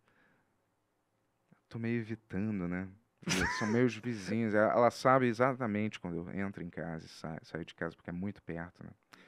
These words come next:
Speaker 2: Por que você não lava o
Speaker 1: Uma da
Speaker 2: prato?
Speaker 1: outra. Eu sei, eu vou fazer isso hoje. Eu sempre falo que eu vou fazer, mas hoje eu vou mesmo fazer. Às vezes eu fico meio nojinho de comida, velho. Tu não tem isso? <laughs> Um nojinho de limpar a comida velha do prato.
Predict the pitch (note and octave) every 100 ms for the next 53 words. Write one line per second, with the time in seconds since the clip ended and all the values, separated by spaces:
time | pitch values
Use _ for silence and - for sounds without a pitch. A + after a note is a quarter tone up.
0 | - - - - C4+ F4 A3 D3+ A2+ B2
1 | A#2+ F#2+ B2+ B2+ - A2+ B2 - B2+ A#2+
2 | F2+ F2 G#2+ G2 G#2+ - G2+ G2 F#2+ F#2
3 | F#2+ C#3+ C#3 B2 A#2+ G2 F2 - F2 E2
4 | F#2 G2+ F#2+ - G#2 A2+ G#2+ E2+ G2 G#2+
5 | F#2 G2 G2+ E2 E2 - D#2+ E2 E2 D2
6 | _ _ - - - - - - - D3
7 | C#3 - C3+ C#3 C#3 A2+ F2+ A2 A#2 G2
8 | - F#2 F#2 F2 E2+ G2 G2 F2+ F2 _
9 | _ _ _ _ _ _ _ _ _ _
10 | _ _ _ _ _ _ _ _ - C3+
11 | - B2 G#2+ A#2 G2+ - - A#2+ D3+ C#3
12 | F3+ - - G3 E3 - G#3+ G3+ G3 F3+
13 | C#3 B2+ B2 A#2+ A2 B2+ B2+ G2+ F#2 F#2+
14 | F#2 F2+ F2+ E2+ - F#2+ F#2 -